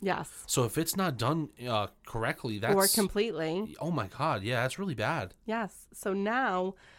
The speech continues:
Speaker 1: uh, Levy was credited with bringing professionalism back to the medical examiner's office and reportedly he did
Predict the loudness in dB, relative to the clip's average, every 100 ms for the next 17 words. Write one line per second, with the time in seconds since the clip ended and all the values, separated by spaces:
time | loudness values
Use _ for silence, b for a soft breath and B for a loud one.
0 | B B 4 4 4 2 -2 -4 0 0
1 | 0 -2 -2 0 0 -2 -2 -4 -2 0
2 | 2 0 -2 -6 0 0 0 -2 -2 -2
3 | -2 -2 0 -2 -4 -8 -4 -2 -2 -4
4 | -6 -4 -2 -2 -2 -4 -6 -6 -6 -6
5 | -10 -10 -16 B B B B 0 4 4
6 | 2 0 4 2 2 -6 -8 -4 -4 0
7 | 2 2